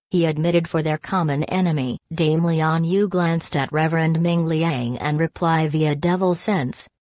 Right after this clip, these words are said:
"Colon O, why are you bringing this up?" Reverend Ming Liang felt a bit of hope. "Lian Yu, this heavenly flames fiend has some strange powers.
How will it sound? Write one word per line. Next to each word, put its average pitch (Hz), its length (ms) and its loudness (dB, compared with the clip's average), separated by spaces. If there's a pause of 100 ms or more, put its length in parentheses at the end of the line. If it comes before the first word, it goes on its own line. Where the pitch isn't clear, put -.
(120)
"Colon 143 400 0
O, 131 320 -2 (240)
why 135 240 0
are 143 140 2
you 160 180 2
bringing 170 400 2
this 165 200 0
up?" 143 320 -2 (160)
Reverend 226 540 2
Ming 190 340 2
Liang 160 480 0
felt 160 300 0
a 175 80 0
bit 190 180 -2
of 147 120 -2
hope. - 340 -6 (140)
"Lian 156 460 0
Yu, 127 320 -4 (220)
this 156 260 -2
heavenly 165 500 0
flames 147 500 -2
fiend 165 400 2
has 180 180 0
some 220 300 4
strange 196 500 0
powers. 147 600 -2